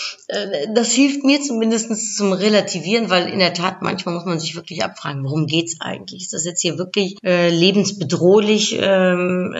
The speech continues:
die Situation oder, äh, ist es wirklich so, dass es dadurch ein ganz, ganz schlechtes Leben wird oder ist es eben einfach nur ein schlechter Tag oder ist es eben einfach nur eine schwierige Aufgabe, die uns, äh, auf uns wartet oder ist es eben einfach nur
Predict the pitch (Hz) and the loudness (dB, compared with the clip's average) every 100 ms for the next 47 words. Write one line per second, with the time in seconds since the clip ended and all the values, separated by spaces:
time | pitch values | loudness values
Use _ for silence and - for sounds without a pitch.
0 | 170 180 170 180 - 175 - 180 175 185 | -4 -2 -2 -4 -6 -4 0 2 4 4
1 | 175 - 143 143 143 143 - - - - | 2 0 -2 0 -2 -6 -18 -18 -18 -20
2 | - - 180 - - 185 165 175 180 139 | -10 0 0 2 -2 -2 -2 -2 -2 0
3 | 180 165 160 - 165 165 160 175 - 180 | 0 0 -4 -4 -4 -2 -2 -2 -2 -4
4 | - - - - - - 180 196 190 175 | -2 -2 0 -2 -6 0 4 4 4 2
5 | - 175 - - 180 - 185 - - 170 | 0 -2 -4 -6 -6 -6 -6 -6 -8 -8
6 | 165 180 165 156 160 - - 170 - 165 | -8 -2 0 -2 -6 -20 -10 -4 -2 -2
7 | 156 - - 175 170 180 - - - - | -2 -4 -4 -4 -2 -2 -2 -6 -4 -4
8 | - - - - - 180 - 175 175 165 | -4 -4 -6 -2 0 0 -2 0 2 2
9 | - 175 170 165 - - 170 - 160 156 | 0 0 0 0 0 0 -2 -2 -2 -2
10 | 151 151 160 156 - - 151 151 156 165 | -2 -4 -2 -2 -2 -2 -2 -2 -4 -4
11 | - - 143 - - - 156 156 160 160 | -6 -6 -4 0 0 0 -2 -2 -2 -2
12 | 160 - 156 143 160 - 127 156 147 | -4 -2 -2 -2 -4 -4 -4 -2 -2